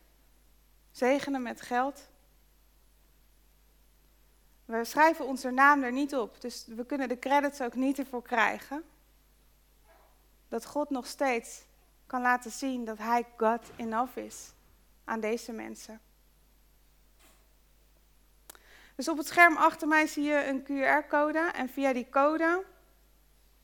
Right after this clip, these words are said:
kan je geld voor deze twee adressen doneren. Dus daar wil ik jullie even de tijd voor geven. En zoals altijd,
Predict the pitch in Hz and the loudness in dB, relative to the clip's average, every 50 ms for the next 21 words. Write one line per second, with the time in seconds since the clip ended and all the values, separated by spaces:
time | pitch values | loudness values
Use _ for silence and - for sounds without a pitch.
0 | - - _ - 254 254 254 247 240 - 269 269 277 269 - 254 226 240 254 247 | -20 -18 _ -2 0 0 0 0 0 2 2 2 2 0 -4 -4 -2 -2 -2 -2
1 | - - - - 269 277 285 262 - 247 226 247 269 269 - 285 233 277 269 269 | -6 -10 -6 -2 2 4 4 4 2 2 0 -2 -2 -2 -4 -6 -4 -4 -4 -4
2 | 262 254 254 254 262 262 277 302 359 - - - _ _ _ _ _ _ _ _ | -4 -4 -4 -4 -2 -2 -2 -2 -2 -4 -10 -18 _ _ _ _ _ _ _ _
3 | _ _ _ _ _ _ _ _ _ _ _ _ _ _ _ _ _ _ _ _ | _ _ _ _ _ _ _ _ _ _ _ _ _ _ _ _ _ _ _ _
4 | _ _ _ _ _ _ _ _ _ _ _ - - - 254 254 262 262 262 269 | _ _ _ _ _ _ _ _ _ _ _ -14 -8 -4 -2 -2 -2 -2 -2 -2
5 | 262 262 247 233 247 240 254 247 247 - - 269 254 262 277 269 - - 262 262 | 0 0 2 0 0 -2 -4 -8 -6 0 4 6 6 6 6 2 -2 -10 -10 -6
6 | - 277 254 254 269 269 262 - 330 392 440 - _ _ _ _ _ _ _ _ | -2 0 0 0 0 -2 -4 -4 -4 -4 -6 -8 _ _ _ _ _ _ _ _
7 | _ _ _ _ _ _ _ _ _ _ _ _ _ _ _ _ _ _ _ _ | _ _ _ _ _ _ _ _ _ _ _ _ _ _ _ _ _ _ _ _
8 | _ _ _ _ _ _ _ _ _ _ _ _ _ _ _ _ - _ _ _ | _ _ _ _ _ _ _ _ _ _ _ _ _ _ _ _ -20 _ _ _
9 | _ _ _ _ _ _ _ _ _ _ _ _ _ _ _ _ _ _ _ _ | _ _ _ _ _ _ _ _ _ _ _ _ _ _ _ _ _ _ _ _
10 | _ - - 247 247 - 285 285 277 285 277 294 - 294 302 320 359 - 311 302 | _ -4 -2 -2 0 2 4 4 4 4 2 4 8 10 10 10 10 8 8 8
11 | 269 240 254 254 - - - | 10 8 8 4 -4 -10 -14